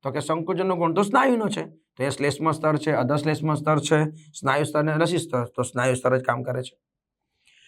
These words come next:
આ અંગમાં આયામ સ્નાયુ અને વર્તુળી સ્નાયુ ઉપરાંત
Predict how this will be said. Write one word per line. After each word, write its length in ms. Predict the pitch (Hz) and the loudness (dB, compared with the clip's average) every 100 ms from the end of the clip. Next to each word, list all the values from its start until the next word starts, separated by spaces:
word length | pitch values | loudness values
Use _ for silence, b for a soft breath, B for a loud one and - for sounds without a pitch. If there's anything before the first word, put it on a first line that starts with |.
| b b | b b
આ 220 | - 220 214 | 6 6 6
અંગમાં 360 | 208 220 - | 4 4 4
આયામ 340 | 139 160 220 226 | 2 4 4 2
સ્નાયુ 440 | 220 185 180 165 | 0 0 2 -2
અને 200 | - 156 | -4 -4
વર્તુળી 440 | 160 165 175 214 | 2 2 4 2
સ્નાયુ 340 | 202 185 175 180 | 0 0 -2 -2
ઉપરાંત 480 | - 156 185 156 | -6 -2 2 2